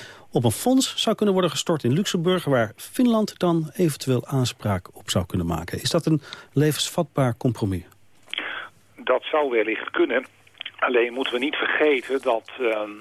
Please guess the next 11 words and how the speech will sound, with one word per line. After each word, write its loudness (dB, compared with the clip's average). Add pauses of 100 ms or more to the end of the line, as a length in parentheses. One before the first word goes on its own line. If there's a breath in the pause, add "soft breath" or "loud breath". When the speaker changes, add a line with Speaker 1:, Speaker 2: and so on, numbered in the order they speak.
(120)
Speaker 2:
die -10
privatisering 0
natuurlijk 2
ook 0
bedoeld, 0
eh, 2 (180)
is... 0
en -4
was 0
om -4
de 2